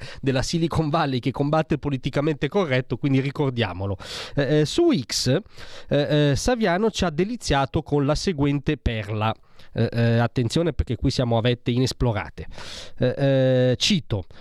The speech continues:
eh, "Non sono solo canzonette." Vabbè, fin qui l'aveva detto già meglio Bennato. Eh, eh, attenzione, l'impulso al dialogo tra Meloni e Schlein sul cessate il fuoco a Gaza e il rilascio degli ostaggi rapiti il sette ottobre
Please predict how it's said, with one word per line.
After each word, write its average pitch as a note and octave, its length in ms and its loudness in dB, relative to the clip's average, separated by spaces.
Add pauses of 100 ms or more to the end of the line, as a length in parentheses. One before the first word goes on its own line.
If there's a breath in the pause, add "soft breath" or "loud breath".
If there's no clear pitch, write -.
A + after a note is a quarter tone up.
(140 loud breath)
eh, B2 500 4
"Non G#3+ 220 2
sono D4+ 280 0
solo G#3+ 260 2
canzonette." A#2+ 880 0 (380 soft breath)
Vabbè, C#3 240 -2
fin C#3 160 -2
qui C3+ 140 0
l'aveva A#2 360 2
detto A2+ 360 0
già A2+ 260 0
meglio A2+ 380 2
Bennato. G#2 540 -2 (420 loud breath)
Eh, B2 200 2
eh, B2+ 760 4
attenzione, B2 640 0
l'impulso E3+ 760 2
al E3 120 2
dialogo G2+ 680 -2 (320 loud breath)
tra C#3 200 2
Meloni G3 480 2
e F3 60 2
Schlein F#2 680 -2 (240 loud breath)
sul D3+ 260 0
cessate G#3+ 500 0
il E3+ 80 0
fuoco F3+ 360 0
a C#3 60 0
Gaza B2+ 380 0
e A#2 40 2
il A#2+ 60 2
rilascio D3 440 0
degli B2+ 280 0
ostaggi C3+ 520 0
rapiti C3 400 0
il A2 100 -2
sette - 360 -2
ottobre E3+ 640 0